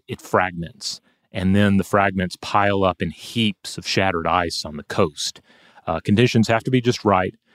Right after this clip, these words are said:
The ice has to be thin enough, it has to be brittle enough, and it generally only piles up a few feet onto the shore, but there are, of course, exceptional examples where things get much higher or they go up the shore a little bit more.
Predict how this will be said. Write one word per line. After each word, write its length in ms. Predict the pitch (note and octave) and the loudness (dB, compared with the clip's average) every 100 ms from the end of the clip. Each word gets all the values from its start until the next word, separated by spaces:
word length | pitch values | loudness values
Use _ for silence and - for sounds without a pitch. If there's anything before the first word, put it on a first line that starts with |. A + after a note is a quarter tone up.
| _ - | _ 0
The 140 | G2+ | 2
ice 280 | G#2 A2 - | 4 2 -2
has 140 | G#2 - | -4 -4
to 80 | |
be 140 | F#2+ F2 - | -6 -6 2
thin 140 | B2+ | 4
enough, 500 | C3+ C3 B2+ - - _ - | 4 4 2 0 -14 _ -6
it 20 | |
has 120 | F2+ - | -6 -4
to 60 | |
be 100 | F#2+ | -4
brittle 400 | E2 A#2+ B2+ B2 | 4 4 4 4
enough, 360 | B2 A#2+ A2+ - _ _ _ - | 4 4 0 -6 _ _ _ 0
and 160 | A2 | 2
it 120 | A2 G2+ | 2 0
generally 520 | G#2 A#2+ C#3 C3 B2 | 2 4 6 4 2
only 340 | A#2 A#2 A2+ | 2 2 2
piles 420 | G2+ - G#2 G2+ F#2+ | 0 0 0 2 0
up 160 | F#2+ | -4
a 60 | F2+ | -6
few 280 | - G#2 G2+ | -6 -4 -4
feet 400 | - A2 G2+ - | -2 0 0 -2
onto 260 | F2+ F2+ E2 | -8 -6 -6
the 80 | |
shore, 540 | D#2 - A#2 A2+ A2 G#2 _ _ | -4 2 6 6 4 0 _ _
but 320 | F#2+ F#2 G2+ G2 - | 0 2 2 0 -10
there 320 | A2+ G2+ F2 | -6 -2 2
are, 180 | F2 E2+ | 0 -2
of 100 | - | -6
course, 240 | F#2 - | -8 -8
exceptional 560 | - - F2 - F#2 E2 | -10 -6 -6 -4 -6 -6
examples 600 | D#2 E2+ D#2 F2 D#2+ D#2+ | -8 -8 -6 -6 -8 -6
where 140 | D#2+ D#2 | -10 -8
things 320 | E2+ D#2 D#2 | -10 -10 -8
get 180 | F2 - | -8 -8
much 180 | E2 | -12
higher 460 | - A#2+ A#2 A#2 A2+ | -2 2 4 4 2
or 160 | F#2+ F2 | 0 -6
they 120 | E2+ | -6
go 340 | F2 F2 D#2+ _ _ | -2 0 -2 _ _
up 140 | F#2+ - | -8 -8
the 60 | |
shore 300 | F#2+ - E2+ | -6 -2 -2
a 60 | D#2+ | -2
little 180 | D2+ D2 | -6 -10
bit 120 | - | -14
more. 280 | - - | -14 -16